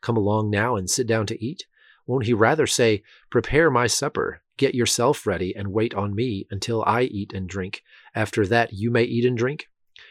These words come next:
Will he thank the servant because he did what he was told to do? So you also, when you have done everything you were told to do, should say,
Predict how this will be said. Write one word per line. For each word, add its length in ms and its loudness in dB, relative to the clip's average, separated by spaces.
Will 120 4
he 100 2
thank 320 0
the 100 2
servant 440 2
because 320 -2
he 160 -2
did 240 2
what 140 2
he 100 0
was 120 -2
told 260 0
to 60 -2
do? 280 0
So 160 6
you 240 2
also, 560 2
when 100 -4
you 100 -2
have 120 0
done 160 2
everything 480 0
you 120 -2
were 120 0
told 260 -2
to 100 -8
do, 240 -4
should 240 -6
say, 300 0